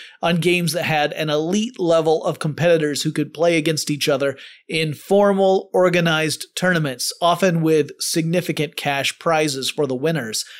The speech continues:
Players could make their own Twitch channels,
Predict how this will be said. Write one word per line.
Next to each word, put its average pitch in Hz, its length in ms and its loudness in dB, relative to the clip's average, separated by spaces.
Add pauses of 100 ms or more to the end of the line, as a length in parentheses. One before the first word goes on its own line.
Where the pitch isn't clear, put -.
(340)
Players 233 480 2
could 196 180 2
make 175 300 0
their 165 180 4
own 156 160 0
Twitch 214 400 0
channels, 180 560 0